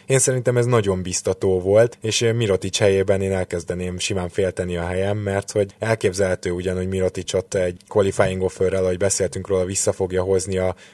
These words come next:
Bulls, de én Markkanent már most inkább azt mondanám, hogy szívesebben nézném, megjátszatnám, még annak ellenére is, hogy biztosan lesznek nagyon szörnyű meccsei az N B A-ben, ahol egyáltalán nem tud érvényesülni.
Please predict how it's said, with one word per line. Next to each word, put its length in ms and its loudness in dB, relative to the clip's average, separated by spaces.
Bulls, 420 -2
de 180 2
én 140 2
Markkanent 800 0
már 220 -2
most 280 -2
inkább 260 -4
azt 160 -2
mondanám, 240 -2
hogy 100 -2
szívesebben 640 -4
nézném, 540 -4
megjátszatnám, 840 0
még 200 0
annak 280 2
ellenére 480 2
is, 140 -2
hogy 100 -6
biztosan 500 -2
lesznek 360 -4
nagyon 240 -2
szörnyű 420 -2
meccsei 400 -4
az 100 -2
N 180 -4
B 60 -8
A-ben, 180 -6
ahol 180 -2
egyáltalán 440 -4
nem 120 -6
tud 160 -10
érvényesülni. 800 0